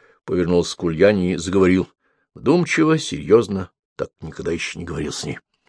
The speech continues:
«Если б мне, Уля, удалось найти хоть одно доказательство выхода на поверхность коренных пород,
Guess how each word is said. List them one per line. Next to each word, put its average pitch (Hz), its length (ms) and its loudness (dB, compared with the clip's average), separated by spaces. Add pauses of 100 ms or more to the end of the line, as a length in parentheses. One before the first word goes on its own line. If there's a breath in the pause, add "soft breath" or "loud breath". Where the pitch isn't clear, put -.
(1500)
«Если 175 460 4
б 165 120 2
мне, 170 200 6
Уля, 165 320 8
удалось 139 500 4
найти 139 320 -2
хоть 117 200 -10
одно 113 460 2
доказательство 156 1000 0 (420 soft breath)
выхода 120 420 2
на 107 100 4
поверхность 117 500 2
коренных 107 400 0
пород, 160 580 0